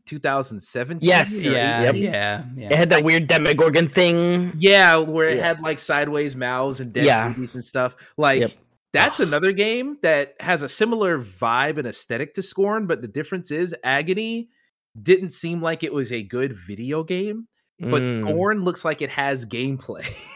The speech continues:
Speaker 1: <laughs>
Speaker 2: Gotcha.
Speaker 1: So, like,
Speaker 3: Yeah.
Speaker 1: I'm excited to see what Scorn's it, 'cause they have, like, all these organic weapons where you're, like, popping, like, organic things into it to reload.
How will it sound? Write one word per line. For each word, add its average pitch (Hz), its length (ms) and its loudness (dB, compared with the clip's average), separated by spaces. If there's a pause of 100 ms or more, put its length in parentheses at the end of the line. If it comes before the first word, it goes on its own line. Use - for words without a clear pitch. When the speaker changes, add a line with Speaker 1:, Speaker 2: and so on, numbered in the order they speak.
(120)
Speaker 1:
<laughs> - 560 0
Speaker 2:
Gotcha. 117 600 2 (260)
Speaker 1:
So, 147 200 4
like, 139 320 2
Speaker 3:
Yeah. 147 240 4
Speaker 1:
I'm 226 120 4
excited 185 360 -2
to 160 60 -8
see 180 140 -6
what 151 160 -4
Scorn's 151 380 -6
it, 165 140 -8
'cause 143 120 -4
they 160 120 0
have, 160 160 0
like, 143 160 -2
all 143 120 0
these 135 200 -6
organic 123 520 -4
weapons 147 440 -2
where 135 100 -4
you're, 127 120 -4
like, 120 180 -4
popping, 127 340 -4
like, 123 220 -4
organic 117 540 -6 (180)
things 131 340 -6
into 147 300 -8
it - 80 -8
to 110 80 -16
reload. 131 480 -6